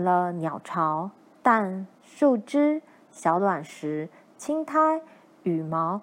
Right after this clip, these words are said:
和各种鸟类标本，包括红翼东、黑羽椋鸟、翠鸟和啄木鸟。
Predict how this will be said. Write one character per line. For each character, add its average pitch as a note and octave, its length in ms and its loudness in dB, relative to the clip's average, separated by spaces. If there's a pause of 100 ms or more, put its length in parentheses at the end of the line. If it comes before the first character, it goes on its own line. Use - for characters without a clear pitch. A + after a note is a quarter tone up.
(160)
和 A#3+ 320 0
各 F#4+ 320 4
种 F3+ 380 0
鸟 D#3 220 -4
类 E3 140 0
标 G#3+ 260 0
本， G#3+ 280 -2 (1700)
包 G3+ 180 0
括 G3+ 600 -2
红 F3+ 320 -2
翼 C#4+ 160 -2
东、 D4 480 2 (360)
黑 G#4 300 2
羽 B3 160 2
椋 G3 280 0
鸟、 B3+ 420 -2 (280)
翠 A3+ 280 0
鸟 E3 340 -4 (220)
和 F#3 340 -4
啄 D#3+ 180 -2
木 B3 200 2
鸟。 F3 320 -2